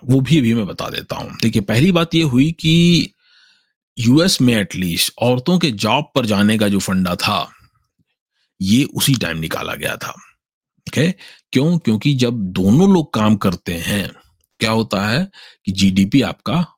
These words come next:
बढ़ जाता है। क्यों? क्योंकि हाउसहोल्ड इनकम बढ़ती है, दो लोग इन-, की लोग काम कर रहे हैं, दो लोग काम कर रहे हैं, तो क्या हो रहा है कि दोनों की जो है अपनी-अपनी इनकम है, राइट?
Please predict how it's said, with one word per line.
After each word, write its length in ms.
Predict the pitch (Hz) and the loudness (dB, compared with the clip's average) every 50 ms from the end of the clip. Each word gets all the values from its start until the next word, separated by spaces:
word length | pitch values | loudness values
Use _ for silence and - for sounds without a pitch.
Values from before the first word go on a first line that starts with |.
| _ _ | _ _
बढ़ 200 | 90 90 87 82 | -8 -6 -4 -4
जाता 360 | 80 92 85 80 - - - 76 | -4 -4 -8 -10 -10 -12 -12 -12
है। 120 | - - | -12 -6
क्यों? 200 | - 143 160 165 | -2 -2 0 0
क्योंकि 220 | 143 107 101 120 | 0 -2 -2 -2
हाउसहोल्ड 460 | 110 98 98 98 107 - 110 113 101 92 | 0 0 0 -2 -2 0 2 2 2 2
इनकम 280 | 90 90 - 117 123 | 0 0 0 2 2
बढ़ती 260 | 110 92 87 - - | 2 0 0 0 -2
है, 60 | 143 143 | -2 0
दो 280 | 110 104 101 107 101 | 0 0 0 2 2
लोग 200 | 95 98 101 98 | 2 2 2 2
इन-, 240 | 95 85 92 95 98 - _ _ _ - | 0 0 -2 -4 -6 -8 _ _ _ -4
की 140 | 110 98 95 | -2 -2 0
लोग 400 | 90 92 95 92 92 92 95 - _ - | 2 2 4 4 2 0 -2 -6 _ -2
काम 200 | 92 98 95 90 | 0 0 0 0
कर 140 | 95 87 | 0 -2
रहे 120 | 87 87 87 | -2 -4 -4
हैं, 100 | 82 82 | -2 0
दो 120 | 98 117 | 2 2
लोग 200 | 135 143 135 139 | 4 4 2 2
काम 200 | 127 120 127 135 | 2 2 2 2
कर 140 | 127 131 123 | 2 0 0
रहे 80 | 123 131 | 2 0
हैं, 80 | 135 | 0
तो 40 | 139 | 0
क्या 100 | - 139 | 0 -2
हो 100 | 135 139 | 0 0
रहा 220 | 139 139 139 151 165 | 0 -2 -2 -2 -2
है 80 | 185 - _ _ - - - - _ _ _ _ - | -4 -6 _ _ -20 -20 -20 -20 _ _ _ _ -2
कि 200 | 131 123 117 113 | 0 2 2 2
दोनों 360 | 104 101 104 117 123 135 135 | 2 2 2 4 4 4 2
की 200 | 127 - 131 117 | 2 2 0 0
जो 140 | 104 101 98 | 0 0 -2
है 100 | 95 110 | -2 -2
अपनी-अपनी 520 | 95 92 - 110 110 101 92 - 110 107 | -2 -2 0 0 0 2 2 2 2 4
इनकम 340 | 98 90 85 - 98 113 110 | 4 2 2 0 0 0 0
है, 140 | 98 87 - | 0 -2 -6
राइट? 500 | - - _ _ _ - 107 139 185 - | -10 -16 _ _ _ -6 -6 -4 -6 -6